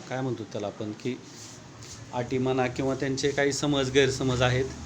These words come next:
किंवा त्यांचं काय गाऱ्हाण आहे हे नेमकं कळायला मार्ग नाही आणि किती लोकांचा मान्यता आहे, तर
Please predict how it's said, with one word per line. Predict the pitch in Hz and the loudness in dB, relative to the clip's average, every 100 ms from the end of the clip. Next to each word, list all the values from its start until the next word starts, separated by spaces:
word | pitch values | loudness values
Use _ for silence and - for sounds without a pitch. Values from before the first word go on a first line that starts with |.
| - - - | -12 -10 -4
किंवा | - 143 | 4 6
त्यांचं | 156 147 147 | 8 8 8
काय | 147 147 | 8 8
गाऱ्हाण | 147 147 135 127 | 10 8 8 6
आहे | 135 139 | 4 6
हे | 139 | 4
नेमकं | 147 139 131 | 4 2 0
कळायला | 117 143 131 | 4 6 6
मार्ग | 131 131 117 | 4 2 2
नाही | 117 131 175 170 | 0 0 0 -2
आणि | 135 135 | -2 -2
किती | - 147 165 160 | 0 0 4 6
लोकांचा | 156 151 143 139 160 180 - - - - - | 6 6 2 2 2 0 -2 -10 -10 -6 4
मान्यता | 147 143 123 123 | 6 6 4 4
आहे, | 110 104 - | 4 2 -2
तर | - | -4